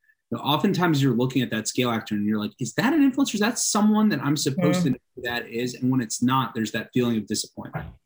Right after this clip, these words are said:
Speaker 1: right?
Speaker 2: Yeah.
Speaker 1: And so the same goes on social media. You know, you're kind of, like, looking at a brand's channel and you're like,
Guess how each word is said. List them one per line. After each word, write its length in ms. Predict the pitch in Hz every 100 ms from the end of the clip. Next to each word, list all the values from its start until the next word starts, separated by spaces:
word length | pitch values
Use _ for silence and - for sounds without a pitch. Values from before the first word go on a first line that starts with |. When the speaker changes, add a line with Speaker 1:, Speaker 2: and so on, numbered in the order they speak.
| _ _ _
Speaker 1:
right? 240 | 120 120 -
Speaker 2:
Yeah. 120 | 151
Speaker 1:
And 180 | 127 117
so 100 | - 117 117
the 80 | 127
same 300 | 123 135 139
goes 220 | 151 156 139
on 160 | 135
social 320 | 123 123 120
media. 320 | 110 120 113 - - _
You 100 | 123
know, 140 | 113
you're 240 | 113 113 110
kind 220 | - 127
of, 100 | 117
like, 140 | 120 -
looking 360 | 117 110 123
at 80 | 113
a 40 | 107
brand's 400 | 110 117 113 -
channel 340 | - 113 110
and 100 | 104
you're 120 | 104
like, 200 | 110 113